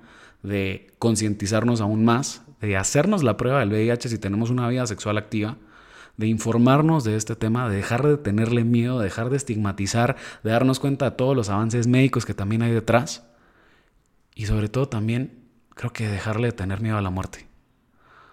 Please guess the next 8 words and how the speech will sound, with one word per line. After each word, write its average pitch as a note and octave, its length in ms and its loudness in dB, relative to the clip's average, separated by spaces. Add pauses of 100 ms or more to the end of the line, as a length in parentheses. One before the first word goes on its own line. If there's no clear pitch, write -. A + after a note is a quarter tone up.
(520)
Creo B2 220 0
que - 360 -2
más A#2 300 0
allá A#2+ 400 0
del G#2 240 -4
miedo G#2+ 160 -2
a A#2 60 0
morir, A2 400 0